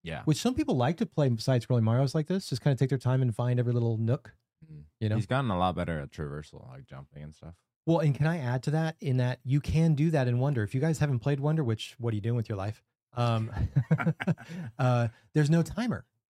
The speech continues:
Speaker 2: in any level.
Speaker 1: Yeah.
Speaker 2: Remember
Speaker 1: Yeah.
Speaker 2: that? Yeah. Which I think is fantastic.
Speaker 1: That's nice.
Speaker 2: You know, you used to have, what, a minute to run through a level and, and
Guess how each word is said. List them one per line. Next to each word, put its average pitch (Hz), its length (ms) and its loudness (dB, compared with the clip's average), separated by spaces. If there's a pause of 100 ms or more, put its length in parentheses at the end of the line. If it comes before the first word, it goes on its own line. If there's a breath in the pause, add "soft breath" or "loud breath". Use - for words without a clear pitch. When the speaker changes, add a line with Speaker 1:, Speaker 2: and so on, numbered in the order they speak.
(200)
Speaker 2:
in 143 160 0
any 156 200 2
level. 170 480 -2
Speaker 1:
Yeah. 90 340 -2
Speaker 2:
Remember 143 240 2
Speaker 1:
Yeah. 156 60 0
Speaker 2:
that? 185 120 -4
Yeah. 165 300 0 (180)
Which 143 240 0
I 160 80 4
think 170 180 -2
is 160 80 -2
fantastic. 175 600 -6
Speaker 1:
That's - 180 -16
nice. 71 340 -8
Speaker 2:
You 117 80 0
know, 135 260 -2
you 123 60 -4
used 123 140 -4
to 123 60 2
have, 117 160 2
what, 107 180 -4
a 92 60 -8
minute 98 300 -4 (280)
to 107 80 -4
run 107 280 -4
through 117 160 -4
a - 20 -4
level 107 320 -6
and, 107 160 -4
and 120 60 -10